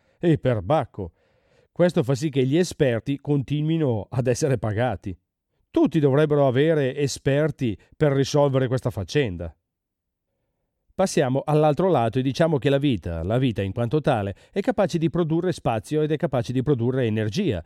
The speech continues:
e può collocare le cose in tale spazio e via dicendo. Ed abbiamo un quadro molto più vasto dell'origine.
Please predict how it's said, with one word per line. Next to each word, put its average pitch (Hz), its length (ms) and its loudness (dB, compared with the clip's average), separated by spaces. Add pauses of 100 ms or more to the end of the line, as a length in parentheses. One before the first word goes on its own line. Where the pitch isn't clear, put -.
(140)
e 117 140 -4
può 127 160 0
collocare 139 560 0
le 135 120 -2
cose 139 440 0
in 147 180 -2
tale 117 240 -2
spazio 127 480 -6 (140)
e 156 160 -2
via 98 100 -6
dicendo. 87 540 -8 (880)
Ed 196 160 2
abbiamo 170 300 2
un 160 80 0
quadro 156 400 2
molto 175 320 0
più 143 140 -2
vasto 135 380 -4
dell'origine. 95 680 -6